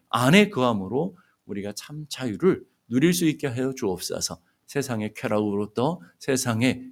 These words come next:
욕망으로부터, 세상의 영상으로부터, 세상에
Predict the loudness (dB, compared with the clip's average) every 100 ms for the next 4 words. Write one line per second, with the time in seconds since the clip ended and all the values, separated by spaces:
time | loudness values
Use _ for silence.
0 | 0 6 8 10 10 10 8 4 -2 -8
1 | -10 _ -8 -2 0 0 0 0 -4 -12
2 | 0 4 6 6 4 2 0 -6 -8 -10
3 | -10 _ -8 -6 -2 -2 -2 -2